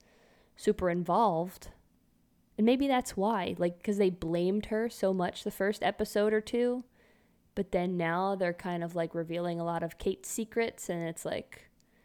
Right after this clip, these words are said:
this poor girl is, like, probably innocent at this point. I mean,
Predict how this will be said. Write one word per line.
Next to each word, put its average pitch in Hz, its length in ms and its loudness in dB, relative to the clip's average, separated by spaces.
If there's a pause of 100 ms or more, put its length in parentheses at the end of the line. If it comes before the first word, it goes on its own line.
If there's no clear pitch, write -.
(680)
this 285 160 2
poor 302 260 4
girl 220 680 4
is, 226 200 4
like, 208 300 4
probably 233 640 4
innocent 240 440 2
at 151 120 -2
this 233 180 0
point. 151 460 -4
I 190 60 -2
mean, 180 340 2